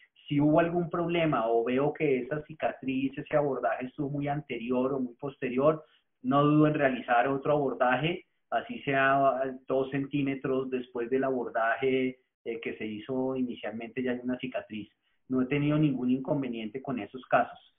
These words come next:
Cuando hay, eh, colgajos, que puede haber rotación de colgajos o pueden haber injertos, eh, lo que dicen los cirujanos plásticos es que los injertos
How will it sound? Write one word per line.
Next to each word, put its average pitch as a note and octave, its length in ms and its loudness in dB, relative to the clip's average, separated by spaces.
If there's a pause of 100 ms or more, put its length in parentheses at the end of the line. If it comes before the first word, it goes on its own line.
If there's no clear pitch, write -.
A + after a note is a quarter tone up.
(240)
Cuando C3 560 4
hay, D3+ 680 6
eh, D3 360 0
colgajos, D#3 600 4
que - 100 -8
puede A#2 220 -2
haber C3+ 360 0
rotación B2 540 -6
de B2+ 140 -14
colgajos B2+ 800 -4 (280)
o B2 140 -8
pueden A2+ 260 -4
haber A#2+ 260 0
injertos, D3+ 760 0 (300)
eh, A2+ 460 -6
lo B2+ 140 -2
que B2+ 100 -6
dicen B2 280 -2
los D#3+ 140 -4
cirujanos B2+ 420 -4
plásticos D#3 540 -2
es B2+ 120 -8
que C#3 100 -8
los D3+ 240 -6
injertos B2 720 -4